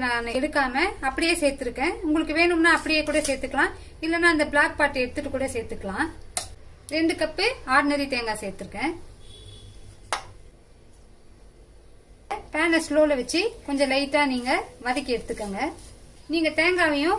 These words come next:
கொஞ்சம் இது போல கொரகொரப்பா நீங்க துருவி எடுக்கிறதுனால துருவி எடுத்துக்கோங்க, இல்லைன்னா மிக்ஸி ஜார்ல சேர்த்து அரைக்கணும்னாலும்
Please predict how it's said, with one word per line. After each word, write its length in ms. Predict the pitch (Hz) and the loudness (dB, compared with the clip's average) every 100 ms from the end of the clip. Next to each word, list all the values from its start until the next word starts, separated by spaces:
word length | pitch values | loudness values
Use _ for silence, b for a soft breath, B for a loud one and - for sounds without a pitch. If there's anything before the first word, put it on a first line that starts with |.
| 415 | 2
கொஞ்சம் 240 | 294 302 | 4 4
இது 80 | 294 302 | 2 4
போல 180 | 294 302 415 415 | 4 4 2 2
கொரகொரப்பா 520 | 302 294 302 302 302 294 - - - 262 | 2 4 2 2 2 2 -2 -16 -12 -4
நீங்க 160 | 277 277 | -2 0
துருவி 260 | 359 381 370 | 2 2 4
எடுக்கிறதுனால 540 | 302 294 277 254 269 285 285 | 4 4 0 2 0 0 0
துருவி 220 | 302 294 | 0 0
எடுத்துக்கோங்க, 420 | 240 254 240 247 349 B B B | -2 -4 -4 -2 -2 B B B
இல்லைன்னா 240 | 302 339 349 | -2 2 4
மிக்ஸி 220 | 320 320 359 | 4 2 2
ஜார்ல 220 | 320 285 269 | 4 4 0
சேர்த்து 220 | 277 269 247 | 0 0 0
அரைக்கணும்னாலும் 640 | 269 262 254 233 247 330 | 0 0 -2 -2 -2 -2